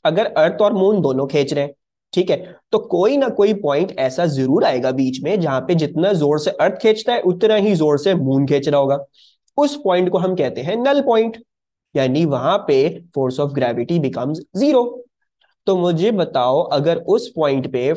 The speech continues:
force of gravity becomes zero और मैं अगर उधर जी निकालना चाहूं,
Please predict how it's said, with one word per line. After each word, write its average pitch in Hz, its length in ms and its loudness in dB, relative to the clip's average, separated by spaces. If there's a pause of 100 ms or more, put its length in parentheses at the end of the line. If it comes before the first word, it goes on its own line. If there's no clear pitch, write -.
(140)
force 180 280 0
of 160 200 0
gravity 135 520 0
becomes 135 500 0
zero 151 440 -2 (300)
और 151 180 2
मैं 170 160 2
अगर 175 200 2
उधर 180 220 0
जी 160 280 0
निकालना 135 460 0
चाहूं, 117 580 -4